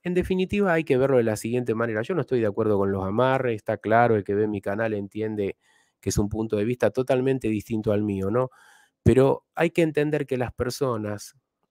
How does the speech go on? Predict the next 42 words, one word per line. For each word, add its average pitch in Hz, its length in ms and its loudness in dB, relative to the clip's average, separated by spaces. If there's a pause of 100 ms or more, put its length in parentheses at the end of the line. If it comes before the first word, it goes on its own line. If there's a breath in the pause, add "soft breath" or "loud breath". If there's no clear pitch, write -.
(160)
queriendo 127 520 0
recuperar 107 420 -4
el 107 80 -4
amor, 113 380 2
recuperar 104 420 -2
el 107 120 -2
equilibrio 107 520 -4
perdido 110 300 -2
en 110 60 -2
la 110 100 2
vida, 110 200 2
estar 131 280 2
bien, 107 320 -2 (420 soft breath)
a 120 140 0
través 143 300 4
de 160 100 2
la 135 120 0
desesperación, 127 800 0
hacen 135 400 0
cosas 117 640 -2 (960 soft breath)
y, 123 320 -4
y 139 100 -6
bueno, 147 220 6
son 185 200 2
intentos 170 540 2
de 127 80 0
encontrar 117 400 -2
una 117 180 -2
solución, 98 600 -6
que 117 220 -2
por 131 220 -2
supuesto 151 400 -2
que 101 260 -6 (920)
son, 107 320 -4
son 127 220 -2
intentos, 120 540 0
digamos, 107 400 0
fallidos 123 480 0
que 98 100 -4
no 95 140 -4
van 101 180 -2
a, 98 120 -6